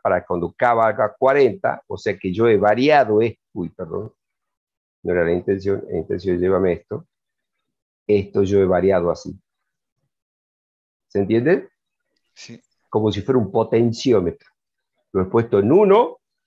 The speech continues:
Speaker 1: y lo he movido y lo llevo hasta cuarenta.
Speaker 2: Sí, ahora me estoy
Speaker 1: Entonces
Speaker 2: acordando de, de algo que decía el profesor, que, bueno, no se podía tampoco crecer indefinidamente porque si no
Speaker 1: No,
Speaker 2: se
Speaker 1: por supuesto, no se puede crecer
Speaker 2: Sí.
Speaker 1: indefinidamente. Entonces la pregunta es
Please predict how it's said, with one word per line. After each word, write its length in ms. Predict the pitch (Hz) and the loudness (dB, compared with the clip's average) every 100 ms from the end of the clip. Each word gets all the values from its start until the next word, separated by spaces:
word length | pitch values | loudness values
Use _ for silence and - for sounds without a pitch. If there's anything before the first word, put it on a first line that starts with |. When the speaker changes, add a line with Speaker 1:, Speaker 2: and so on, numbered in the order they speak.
| _ _ _ | _ _ _
Speaker 1:
y 140 | - | 0
lo 100 | 110 | 4
he 60 | 107 | 4
movido 460 | 123 165 175 170 | 4 4 2 4
y 40 | 180 | 2
lo 40 | |
llevo 220 | 110 104 98 | 2 2 0
hasta 220 | - - | -2 -6
cuarenta. 520 | 90 90 85 73 - _ _ _ _ _ _ _ _ _ _ _ _ _ | -2 0 0 -2 -12 _ _ _ _ _ _ _ _ _ _ _ _ _
Speaker 2:
Sí, 300 | _ 120 117 | _ -20 -14
ahora 180 | 123 127 | -8 -6
me 60 | |
estoy 160 | 123 139 | 0 0
Speaker 1:
Entonces 280 | 123 113 98 | 2 2 2
Speaker 2:
acordando 220 | 127 113 | -2 -4
de, 400 | 107 104 101 101 | -6 -6 -8 -10
de 100 | 101 | -8
algo 200 | 110 117 | -8 -10
que 80 | 113 | -10
decía 200 | 107 123 | -12 -14
el 60 | |
profesor, 360 | 101 117 139 131 | -14 -14 -14 -16
que, 180 | 117 101 | -14 -12
bueno, 300 | 101 110 101 | -10 -10 -8
no 100 | 104 | -12
se 140 | 101 | -14
podía 280 | _ 107 110 | _ -12 -12
tampoco 600 | 107 107 110 - 110 95 | -12 -14 -14 -16 -16 -16
crecer 420 | - 101 101 117 | -14 -14 -12 -10
indefinidamente 800 | 117 110 107 117 113 110 117 123 | -10 -10 -12 -12 -10 -10 -10 -6
porque 160 | - 107 | -4 2
si 0 | |
no 360 | 107 107 123 | 4 6 6
Speaker 1:
No, 40 | 175 | 4
Speaker 2:
se 80 | - | 2
Speaker 1:
por 160 | 151 | -2
supuesto, 460 | 165 165 208 - 139 | -2 2 2 4 0
no 100 | 151 | -2
se 120 | 170 | -8
puede 220 | - 165 | -6 -6
crecer 300 | 185 135 135 | -4 -2 -2
Speaker 2:
Sí. 60 | 120 | 0
Speaker 1:
indefinidamente. 580 | 110 98 101 85 85 143 | 0 0 0 0 -2 -6
Entonces 360 | 143 175 151 | -2 -2 0
la 180 | 127 113 | 0 0
pregunta 320 | 127 123 117 | 2 2 2
es 140 | 90 | 0